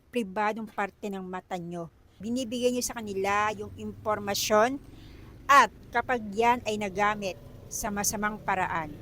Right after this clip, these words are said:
naku po, very dangerous yan, delikado po yan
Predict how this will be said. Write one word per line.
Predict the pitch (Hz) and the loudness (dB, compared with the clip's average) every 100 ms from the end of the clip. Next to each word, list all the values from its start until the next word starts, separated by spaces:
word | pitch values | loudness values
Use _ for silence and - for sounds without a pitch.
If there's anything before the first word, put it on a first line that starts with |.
| - | -12
naku | 190 - - | -12 -10 -10
po, | 160 151 - - - - - - | -10 -10 -14 -18 -18 -18 -18 -6
very | 208 240 | 2 4
dangerous | 247 240 233 220 214 214 | 4 2 0 -2 -2 -4
yan, | 208 180 180 | -6 -6 -4
delikado | 202 214 202 190 180 196 | -4 -4 0 0 2 -2
po | - 202 | -4 -2
yan | 170 160 | 0 -2